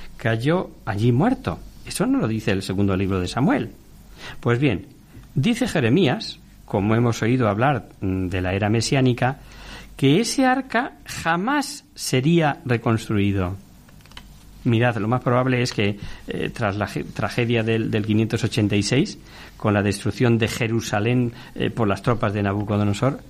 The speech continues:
del arca no queden n-, ni astillas. Pero hay una cita en el segundo libro de Macabeos que vamos a leer.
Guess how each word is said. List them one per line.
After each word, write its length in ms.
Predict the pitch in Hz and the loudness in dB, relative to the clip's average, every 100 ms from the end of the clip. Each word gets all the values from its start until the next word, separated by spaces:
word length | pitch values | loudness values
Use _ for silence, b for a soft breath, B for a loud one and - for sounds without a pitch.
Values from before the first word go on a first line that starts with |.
| B B B | B B B
del 160 | 110 110 | -2 0
arca 220 | 127 156 | 0 2
no 160 | 135 | 2
queden 320 | 127 139 170 170 | 2 2 2 0
n-, 280 | 110 - - | -4 -4 0
ni 220 | 123 117 | 4 4
astillas. 840 | 104 - - 214 208 - - - - - - - - - B B B - | 2 -2 0 0 0 -4 -8 -8 -14 -20 -20 -20 -20 -20 B B B -2
Pero 160 | 151 | 0
hay 80 | 254 | 4
una 160 | 285 214 | 4 4
cita 380 | - 175 - - - - - | 2 0 0 -2 -10 -20 -4
en 140 | 127 | 2
el 80 | 110 | 2
segundo 340 | 101 101 127 117 | 2 2 2 4
libro 220 | 123 110 | 4 4
de 80 | 92 | 2
Macabeos 640 | 135 143 107 110 101 - B B | 0 0 0 2 0 -4 B B
que 100 | - | -4
vamos 300 | 135 226 220 | 0 0 0
a 60 | 175 | 0
leer. 300 | 113 80 - | -2 -4 -12